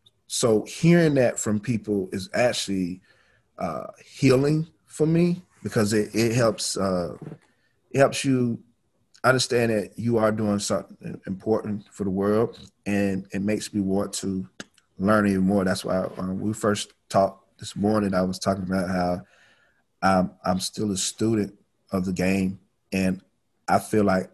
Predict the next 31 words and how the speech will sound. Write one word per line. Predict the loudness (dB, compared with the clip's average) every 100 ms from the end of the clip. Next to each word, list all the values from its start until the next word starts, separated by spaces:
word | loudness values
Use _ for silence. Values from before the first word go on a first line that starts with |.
| _
I | -4 0
got | 0 0
even | -2 -2 2
more | 4 4 4 4 0
to | -6 -2
learn. | 2 2 2 -2 -6 _ _ _ _ _ _
Um, | -6 -4 -4 -8 -12 _ _ _ _ _ _ -2
I | 2 4
have | 2 2
not | 2 2 0
arrived. | 0 4 6 6 4 -4 -14 -20 _ -8
Um, | -6 -6 -10 _
and | -6 -4 -6 -8
in | -6 -4 -4
the | 0
moment | 4 6 6 6 2
you | 0
think | 2 0 0
that | -2 0
you | 0
have | 2 2
arrived | 2 4 6 4 0
or | -6
something, | -4 -4 -2 -6 -6 -12 _ _ _ _ _ _ _ _ _ -4
the | 0
moment | 2 4 4 2 -2
you're | -10 -6 0 0
gonna | 0 -2 -2 -6 -10 _ _ _ _ _ _ -4
invite | -2 4 4 4
in | 2 0 0
complacency. | -4 -4 -2 -2 -4 -8 -10 -10